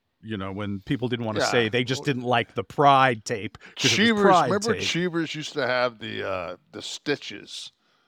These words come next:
Speaker 2: all over his
Speaker 1: Mm,
Speaker 2: mask.
Speaker 1: that's cool. Where, where the pucks would, uh,
Speaker 2: Yeah, where the p-, pucks. I thought, always
Speaker 1: That's
Speaker 2: thought that
Speaker 1: great.
Speaker 2: Cheevers had, that was,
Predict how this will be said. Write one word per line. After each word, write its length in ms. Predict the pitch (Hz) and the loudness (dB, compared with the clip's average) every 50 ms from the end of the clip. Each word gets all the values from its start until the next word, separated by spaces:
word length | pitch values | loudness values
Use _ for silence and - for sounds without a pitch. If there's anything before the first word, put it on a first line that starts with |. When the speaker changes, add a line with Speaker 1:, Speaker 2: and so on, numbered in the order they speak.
| _ _ _ _ _ _ _ _ | _ _ _ _ _ _ _ _
Speaker 2:
all 300 | - 107 110 113 110 113 | -8 -6 -4 -4 -2 -2
over 220 | 110 107 - - - | -4 -4 -4 -6 -6
his 160 | 170 160 151 | -6 -6 -6
Speaker 1:
Mm, 60 | 139 | -6
Speaker 2:
mask. 540 | 127 123 95 92 92 90 104 - - - - | -6 -6 -6 -8 -8 -10 -12 -14 -16 -14 -8
Speaker 1:
that's 260 | - 117 120 - - | -8 -8 -8 -8 -12
cool. 280 | - - 107 87 82 - _ | -14 -12 -12 -12 -14 -16 _
Where, 200 | - 117 127 113 | -2 -2 -2 0
where 180 | 107 117 127 117 | 0 0 -2 -2
the 100 | 98 - | -2 -4
pucks 380 | - - - 131 - - - - | -2 0 0 0 0 -2 -6 -4
would, 180 | 135 131 127 127 | -2 -2 0 0
uh, 180 | 127 123 123 131 | -2 -2 0 0
Speaker 2:
Yeah, 140 | 127 123 120 | 0 0 0
where 140 | 110 104 104 | -2 -4 -8
the 100 | 101 101 | -12 -14
p-, 160 | - - - - - | -12 -12 -14 -14 -8
pucks. 320 | - 117 113 107 - - - | -6 -6 -6 -6 -8 -8 -8
I 120 | 110 110 | -8 -6
thought, 160 | - 135 123 | -4 -4 -2
always 160 | 117 113 110 | -2 -2 -2
Speaker 1:
That's 200 | 131 127 117 113 | -2 -2 -2 -4
Speaker 2:
thought 80 | 107 - | -6 -6
that 80 | - 104 | -8 -10
Speaker 1:
great. 120 | 85 78 | -8 -8
Speaker 2:
Cheevers 440 | 82 - 123 117 104 107 107 101 - | -8 -6 -6 -6 -6 -8 -10 -10 -10
had, 220 | - 98 101 - | -10 -10 -10 -8
that 160 | - 104 104 | -10 -10 -8
was, 220 | 107 107 - - | -10 -12 -14 -16